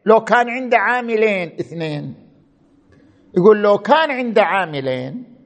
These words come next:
بضبط ساعات معينة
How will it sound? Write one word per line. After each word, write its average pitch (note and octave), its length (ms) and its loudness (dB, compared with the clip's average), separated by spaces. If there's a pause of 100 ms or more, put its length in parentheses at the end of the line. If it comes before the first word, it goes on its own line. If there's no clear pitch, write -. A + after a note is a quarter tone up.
(420)
بضبط G3 460 4
ساعات A3+ 640 2
معينة D#3+ 880 -4